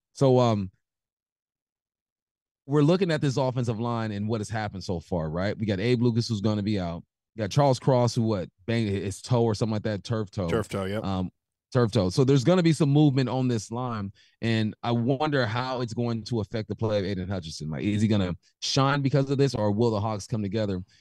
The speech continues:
Speaker 1: and try to contain him? 'Cause a player like him, it's hard to say you're just gonna sh-,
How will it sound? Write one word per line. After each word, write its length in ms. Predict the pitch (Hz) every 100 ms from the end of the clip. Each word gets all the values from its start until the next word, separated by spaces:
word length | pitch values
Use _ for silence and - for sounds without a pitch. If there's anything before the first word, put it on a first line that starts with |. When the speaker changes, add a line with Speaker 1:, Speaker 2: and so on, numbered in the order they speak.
| _
Speaker 1:
and 120 | 139 131
try 200 | 151 170
to 60 |
contain 440 | 135 117 - 143 120
him? 80 |
'Cause 140 | 107 120
a 180 | 131 127
player 240 | 196 190
like 240 | 165 135
him, 320 | - 147 117 104 _ _ _ -
it's 140 | 147
hard 180 | 151 147
to 60 |
say 200 | 127 156
you're 100 | 135 120
just 200 | 123 -
gonna 180 | 117
sh-, 60 | 101